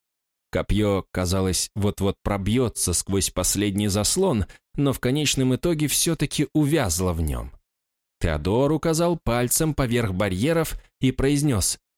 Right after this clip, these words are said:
"Ну вот ты и попался". Его острый взгляд не пропустил свою цель,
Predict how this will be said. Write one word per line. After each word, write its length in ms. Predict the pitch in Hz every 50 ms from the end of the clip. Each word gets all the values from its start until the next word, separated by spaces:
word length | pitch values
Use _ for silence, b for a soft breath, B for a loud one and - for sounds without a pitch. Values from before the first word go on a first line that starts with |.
| _ _ _ _ _ _ _ _ _ _ - 127
"Ну 240 | 139 143 147 147
вот 280 | 127 110 123 127 117 -
ты 160 | - 139 131
и 20 | 123
попался". 720 | - 147 143 - - 151 131 104 - - - 92 78 - - _ _ _ _ _ _ _ _ _ _ _ _ _ _ -
Его 300 | 78 80 92 101 117 135
острый 340 | 143 131 - - - 131 127
взгляд 500 | 107 101 98 92 104 120 143 151 143 -
не 140 | - 127 135
пропустил 680 | 131 - 131 127 - 143 135 - - - 180 180 147 104
свою 400 | - - - 95 104 113 113 113
цель, 480 | - - - 139 120 104 92 82 76